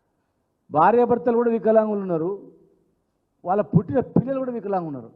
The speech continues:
ఎంత, ఆ, దయనీయమైనటువంటి పరిస్థితి అంటే ఆ కాలనీలో చూస్తే మామూలుగా ఉండి పోయి చూస్తే కూడా కళ్ళకి నీళ్ళు వస్తాయి.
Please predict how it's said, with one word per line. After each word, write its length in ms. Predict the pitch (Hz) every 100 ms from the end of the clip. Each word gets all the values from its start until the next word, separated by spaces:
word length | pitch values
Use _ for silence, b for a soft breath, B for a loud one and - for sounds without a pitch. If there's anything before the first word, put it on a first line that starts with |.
| _
ఎంత, 380 | 147 226 233 240 190 120 b b b b b _
ఆ, 380 | 123 117 117 110 107
దయనీయమైనటువంటి 680 | 139 185 233 240 226 220 175
పరిస్థితి 300 | 185 - 180
అంటే 260 | 170 175
ఆ 60 | 175
కాలనీలో 600 | 147 156 156 139 156 170 -
చూస్తే 500 | 156 151 147 180 226 B B B
మామూలుగా 680 | 117 143 196 220 240 233 233
ఉండి 520 | 208 208 208 240 254
పోయి 240 | 247 202 208
చూస్తే 440 | - 226 226 240
కూడా 200 | 214 240
కళ్ళకి 340 | 208 214 226
నీళ్ళు 180 | 226 226
వస్తాయి. 300 | 202 - 123